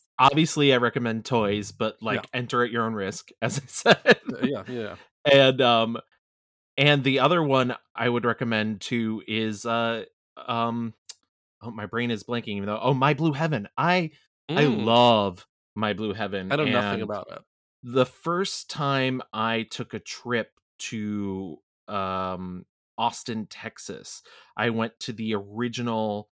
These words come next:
Speaker 1: Alamo Drafthouse, which unfortunately is now closed,
Speaker 2: Ooh.
Speaker 1: the, the one at the Roxy, because they were doing a matinee of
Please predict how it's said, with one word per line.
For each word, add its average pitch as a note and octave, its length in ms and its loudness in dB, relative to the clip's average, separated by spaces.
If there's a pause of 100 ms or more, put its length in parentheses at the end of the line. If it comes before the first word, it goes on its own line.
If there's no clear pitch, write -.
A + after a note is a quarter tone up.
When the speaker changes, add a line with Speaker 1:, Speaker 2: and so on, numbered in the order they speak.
(420)
Speaker 1:
Alamo G#2+ 420 0
Drafthouse, G2 720 -6
which G#2+ 140 -10
unfortunately A#2 440 -6
is F#2+ 80 -10
now G2 140 -4
closed, A2+ 500 -6
Speaker 2:
Ooh. - 100 -20
Speaker 1:
the, G2 320 -4
the G#2 80 -8
one G2+ 140 -6
at F2+ 60 -12
the F#2 60 -10
Roxy, G2 500 -6
because B2 520 -6
they C3 100 -2
were B2 160 -6
doing A2 640 -6 (420)
a G2+ 540 -4 (280)
matinee A2 960 -2 (220)
of G#2 560 -2